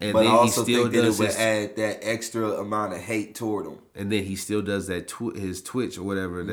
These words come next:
Speaker 2: Mm-hmm.
Speaker 1: shit is or whatever. Bruh.
Speaker 2: Yeah. Yeah. Yeah, I could definitely see it. I could definitely see it.
Speaker 1: Money.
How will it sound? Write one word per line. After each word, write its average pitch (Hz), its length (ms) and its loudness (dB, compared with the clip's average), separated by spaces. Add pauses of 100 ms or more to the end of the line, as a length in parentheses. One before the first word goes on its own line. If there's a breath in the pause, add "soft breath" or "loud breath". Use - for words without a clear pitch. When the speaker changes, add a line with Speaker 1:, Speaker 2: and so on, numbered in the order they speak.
Speaker 2:
Mm-hmm. 101 80 -6
Speaker 1:
shit 87 100 -6
is 82 300 -6
or - 100 -12
whatever. 82 500 -10 (840)
Bruh. 87 380 -2 (1000)
Speaker 2:
Yeah. 131 240 2 (800)
Yeah. 123 240 2 (180)
Yeah, 127 140 4
I - 20 6
could 117 140 -2
definitely 120 320 2
see 113 220 -4
it. - 180 -8 (520 soft breath)
I 117 100 0
could 117 120 -6
definitely 104 320 -4
see 95 240 -8
it. - 80 -12 (1700)
Speaker 1:
Money. 98 640 -2